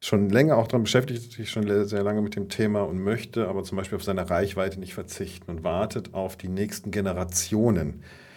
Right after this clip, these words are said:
Hat das im Blick, was da die Entwicklung ist und, ähm, wartet tatsächlich noch ein, zwei Jahre, hat er gesagt.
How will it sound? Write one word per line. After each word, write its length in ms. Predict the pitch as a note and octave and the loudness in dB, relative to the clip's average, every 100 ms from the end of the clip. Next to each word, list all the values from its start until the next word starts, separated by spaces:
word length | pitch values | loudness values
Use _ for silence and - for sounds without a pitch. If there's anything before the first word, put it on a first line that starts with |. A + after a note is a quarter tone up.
| - - _ - | -20 -20 _ -2
Hat 320 | A2 - - | -2 -2 -2
das 180 | G#2 G2 | 0 0
im 160 | F#2+ F2+ | -2 4
Blick, 240 | A#2 D3 | 4 6
was 160 | G#2+ - | 2 2
da 100 | G2 | 2
die 100 | F2+ | 2
Entwicklung 440 | F2+ A#2 - A2 | 0 0 0 0
ist 320 | G2+ G#2 - - | 2 0 -4 -6
und, 480 | F2+ F2+ E2+ - F2+ | -2 -2 -2 -6 -6
ähm, 340 | F2+ F2 F2 - - - | -4 -4 -6 -8 -14 -10
wartet 640 | F2 E2+ F#2+ G2+ - - | -2 0 0 -2 -6 -10
tatsächlich 640 | - F#2 F2+ F2+ F2 F2 | -4 -4 -2 -4 -4 -6
noch 200 | F#2+ F2+ | -6 -6
ein, 220 | - F#2+ F#2+ | -6 -6 -6
zwei 300 | - F2+ F2 | -6 -4 -4
Jahre, 320 | F2+ G2 F#2+ | -4 -4 -4
hat 120 | G2 | -6
er 60 | F2+ | -6
gesagt. 460 | F2+ F#2 - - | -4 -6 -8 -16